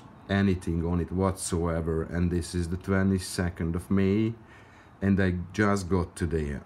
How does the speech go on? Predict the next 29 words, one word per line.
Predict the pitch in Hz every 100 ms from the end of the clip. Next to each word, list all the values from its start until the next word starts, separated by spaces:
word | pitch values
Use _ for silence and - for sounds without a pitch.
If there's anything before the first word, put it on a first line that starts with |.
| -
an | 85 82
update. | 80 71 76 90 123 120
So | 104 90
I, | -
since | - 120 120
I | 104
bought | 87 85 78
it, | - - -
I | 85
got | 85 80
it, | -
like, | 58 60
for | - 67
a |
week, | 73 76 - - - - - - 87
and | 92
I |
got | 98
already | 101 101 85 -
two | 101
updates | 87 78 65 62 58 - - - - - -
for | 95 87
the | 76 73 67 - - - - - -
U | 87 82 80 76 67
I. | 69 82 95 127 156 160 - - - - - - - - - - - - - - - - - - - - - - - - - - - - - - - - - - - - - - - - - - - 92
It's | -
still | 123 117
on | 101
Oreo | 73 87 82 73 69 95